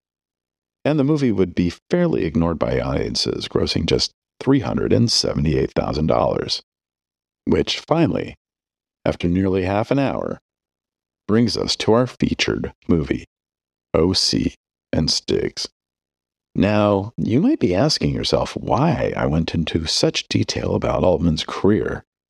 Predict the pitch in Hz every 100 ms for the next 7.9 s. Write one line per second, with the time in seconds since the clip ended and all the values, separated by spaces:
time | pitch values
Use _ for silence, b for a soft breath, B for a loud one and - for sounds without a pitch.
0 | - 87 104 - 65 71 - - 67 80
1 | - 65 - - - 60 110 - - 170
2 | - - 50 - - - _ _ _ _
3 | _ _ _ _ 117 160 180 262 247 185
4 | 123 - 90 92 92 - - 55 - -
5 | - 131 - - 87 - - 113 98 80
6 | - 92 - - 95 92 - - 90 82
7 | - 117 - - 95 90 - - -